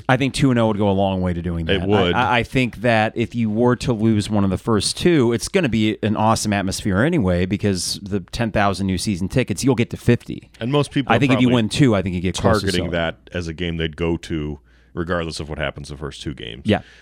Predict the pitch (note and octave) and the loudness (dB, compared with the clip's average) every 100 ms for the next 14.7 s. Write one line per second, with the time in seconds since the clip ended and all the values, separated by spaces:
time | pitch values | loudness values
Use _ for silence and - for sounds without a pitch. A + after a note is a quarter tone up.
0 | _ - E2 D#2 C#2 C2+ _ _ - A2+ | _ -8 -6 -4 -6 -12 _ _ -4 0
1 | C3+ C3 A#2+ A#2 G#2 A2+ G#2+ - - - | 2 2 0 -2 -4 -4 -4 -6 -20 -20
2 | - _ _ _ - - F3 E3 B2+ B2+ | -20 _ _ _ -10 0 2 4 4 2
3 | - F#2+ A2+ - B2 B2 A#2 B2 B2 A#2 | 0 0 0 0 -2 -2 0 0 0 -4
4 | F#2 F#2 G2 G#2 - G2+ F2+ - F#2 - | -4 -2 -2 -2 -4 -6 -6 -4 -4 -2
5 | D#2 E2+ F#2+ G2+ - F2+ - G2 F2+ F2+ | -2 -2 -4 -8 -6 -6 -2 -4 -2 -2
6 | E2 E2 D#2+ E2 E2 D#2 D#2+ - D2+ F2 | 0 0 0 -2 -4 -10 -14 -14 -6 -4
7 | E2 D#2+ E2 E2 - - - F2+ - E2 | -2 -2 -4 -4 -10 -16 -10 -8 -6 -6
8 | D#2+ D#2+ F#2+ - _ _ _ - C#3+ C3+ | -4 -4 -4 -10 _ _ _ -4 0 0
9 | F2+ D2+ F2+ F2 E2 D#2 D#2+ F#2+ F#2 F#2 | 0 -2 -4 -2 -4 -2 0 2 0 -2
10 | F2 F2+ F#2 F#2+ G2 G2 - - - _ | -4 -4 -4 -4 -6 -8 -16 -20 -20 _
11 | - F2+ E2 D#2+ D2+ _ _ _ - A2 | -2 0 0 -4 -8 _ _ _ 0 0
12 | - E2+ - A#2+ A#2 - D#3+ D3+ C3+ A#2+ | 0 -8 -2 -2 -2 2 4 4 2 0
13 | A2+ G#2 G#2+ A2+ G#2 G#2 G2+ F#2+ F#2+ F2 | 0 2 2 2 0 -4 -2 -2 -4 -4
14 | E2+ F2 F2+ F2+ E2+ D#2+ | 0 0 0 -2 -2 -2